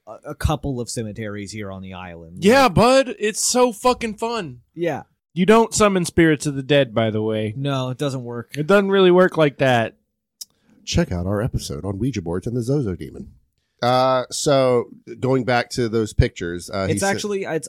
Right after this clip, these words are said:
Speaker 1: I was so disappointed when I found out that you could not, in fact, summon demons with a Milton Bradley toy.
Speaker 3: Yeah, I know. How horrifying, you know.
Speaker 2: Who would have thunk it?
Speaker 3: I know. A toy that was for eight and up, or was it twelve and up?
Speaker 1: I think it's eight and up.
Speaker 3: Eight
Speaker 2: It's
Speaker 3: and
Speaker 2: eight and
Speaker 3: up,
Speaker 2: up,
Speaker 3: yeah,
Speaker 2: bud.
Speaker 3: 'cause, you know,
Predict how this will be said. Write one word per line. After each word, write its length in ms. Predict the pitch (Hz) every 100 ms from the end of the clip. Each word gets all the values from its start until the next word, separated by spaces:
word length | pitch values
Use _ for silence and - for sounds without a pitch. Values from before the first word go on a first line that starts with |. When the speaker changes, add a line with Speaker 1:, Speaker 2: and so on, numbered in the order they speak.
| -
Speaker 1:
I 140 | 151
was 160 | 147 -
so 160 | 180
disappointed 520 | 165 151 139 156 151
when 140 | 123 120
I 80 | 117
found 300 | 127 123 123
out 180 | 120
that 160 | 131 120
you 100 | 123
could 220 | - 117
not, 220 | 117 120
in 100 | 120
fact, 320 | 107 123 113 -
summon 400 | - 117 117 110
demons 380 | 117 113 107
with 100 | 107
a 60 | 104
Milton 320 | 107 101 107
Bradley 360 | 110 110 104 85
toy. 300 | - 82 113 - _
Speaker 3:
Yeah, 380 | 135 135 127 120 - 120
I 60 |
know. 300 | 120 113 95 - _
How 220 | - 110 107
horrifying, 600 | 110 101 87 78 76 101
you 40 |
know. 200 | 92 82 92 _ _ _ _ _ _ _ _ _
Speaker 2:
Who 200 | 135 139
would 220 | 131 117
have 120 | 123 -
thunk 320 | 101 92 98
it? 80 | 104
Speaker 3:
I 140 | 107
know. 320 | 95 82 80 -
A 60 |
toy 340 | - - 113 110
that 120 | 101
was 140 | 92 92 -
for 140 | 90
eight 180 | 98 101
and 100 | 98
up, 160 | 95 101
or 100 | 78
was 140 | 80
it 80 | 78
twelve 260 | - 78 67
and 80 | 62
up? 200 | 62 -
Speaker 1:
I 120 | 113
think 140 | 113 104
it's 100 | 98
eight 160 | 101
and 100 | 90
up. 140 | 101 -
Speaker 3:
Eight 140 | 87 90
Speaker 2:
It's 80 | 110
Speaker 3:
and 80 | 120
Speaker 2:
eight 40 |
and 80 | 107
Speaker 3:
up, 40 | 117
Speaker 2:
up, 40 |
Speaker 3:
yeah, 60 | 80
Speaker 2:
bud. 220 | 107 107
Speaker 3:
'cause, 260 | - 90 -
you 80 | 90
know, 160 | 71